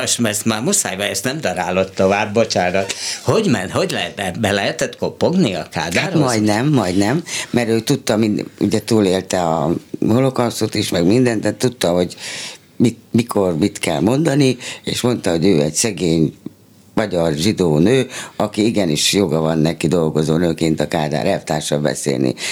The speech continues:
Speaker 2: És ott röhögtek a, állítólag a vizék, hogy, hogy a titkár nem is lesz jó, nem, mondta neki a Kádár elvtárs, és bekapott két valeriánát, mert nagyon ideges volt, és akkor Kádár keltette,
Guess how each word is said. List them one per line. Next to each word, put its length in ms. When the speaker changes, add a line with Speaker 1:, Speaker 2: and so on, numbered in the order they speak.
Speaker 2:
És 80
ott 140
röhögtek 540
a, 260
állítólag 400
a 40
vizék, 340
hogy, 280
hogy 300
a 160
titkár 420
nem 160
is 100
lesz 240
jó, 140
nem, 220
mondta 280
neki 220
a 100
Kádár 360
elvtárs, 340
és 60
bekapott 500
két 240
valeriánát, 600
mert 160
nagyon 240
ideges 400
volt, 200
és 120
akkor 260
Kádár 400
keltette, 580